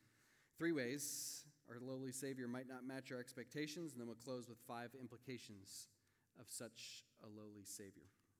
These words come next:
So first, the three ways that our lowly Savior might not match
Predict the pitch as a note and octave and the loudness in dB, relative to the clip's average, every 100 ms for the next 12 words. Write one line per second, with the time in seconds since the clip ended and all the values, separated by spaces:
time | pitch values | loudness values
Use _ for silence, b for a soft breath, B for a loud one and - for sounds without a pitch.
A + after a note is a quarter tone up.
0 | - - A2 B2+ - B2 A2 C#3+ C#3+ A2 | -14 -10 -4 -4 -4 -8 0 2 4 2
1 | A#2+ - - - B B B B2+ B2 B2 | 0 -2 -4 -8 B B B -2 0 2
2 | C3 B2 - B2+ A#2+ A2+ F3 C3+ A2+ A2+ | 0 0 0 -2 0 -2 -2 -2 0 0
3 | B2+ - | -2 -6